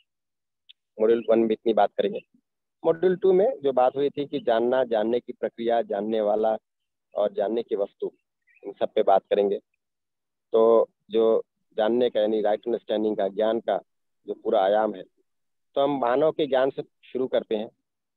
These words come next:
और मानव ही देखें तो जानने वाला है। तो मानव ही दृष्टा है, कर्ता है, भोक्ता है। दृष्टा भाव क्या है, भोक्ता भाव क्या है,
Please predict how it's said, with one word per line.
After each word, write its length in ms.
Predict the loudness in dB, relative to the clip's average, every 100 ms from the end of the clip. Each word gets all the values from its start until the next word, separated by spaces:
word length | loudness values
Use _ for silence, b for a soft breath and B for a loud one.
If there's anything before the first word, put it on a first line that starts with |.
| -6
और 120 | -2
मानव 300 | 0 2 2
ही 120 | 0
देखें 280 | -2 -2 -4
तो 100 | -2
जानने 340 | -2 0 0
वाला 240 | 2 2 0
है। 100 | -4 _ _ _ _ _ _ -10
तो 60 |
मानव 320 | -2 0 0 0
ही 240 | -2 -4 -6 _ _ -8
दृष्टा 340 | -6 -2 0
है, 140 | 0
कर्ता 400 | -2 -4 -2 -2
है, 100 | -2
भोक्ता 360 | -2 -6 -6 -4
है। 140 | -4 -8 _ _ -10
दृष्टा 340 | -10 -2 0
भाव 260 | 2 2 2
क्या 220 | 2 0
है, 100 | 0
भोक्ता 480 | -8 -8 -8 -2 -2
भाव 220 | 2 0
क्या 200 | 0 -4
है, 100 | -6